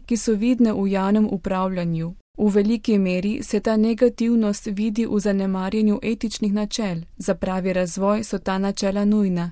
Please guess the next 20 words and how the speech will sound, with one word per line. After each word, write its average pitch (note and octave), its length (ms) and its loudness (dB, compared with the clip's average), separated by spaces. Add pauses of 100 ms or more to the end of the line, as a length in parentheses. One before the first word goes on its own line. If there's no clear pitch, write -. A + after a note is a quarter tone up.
(160)
in A3+ 140 4
to B3 140 4
na A3+ 120 2
vseh B3+ 320 0
področjih F#3 600 -4
človekovega F#3 680 -2
delovanja, F3 760 -2 (140)
pri G3+ 120 4
znanstvenih G3+ 640 4
raziskavah, F3+ 760 0 (180)
v A3 140 4
ekonomsko-socialnih G#3 1160 2
odnosih, F#3 760 -4 (100)
v A3 120 4
nepristranski A3+ 800 2
pravičnosti, G3+ 840 -2 (200)
v G3+ 100 -2
pravilni G#3 540 2
porazdelitvi F#3 680 -2
moči G#3 560 0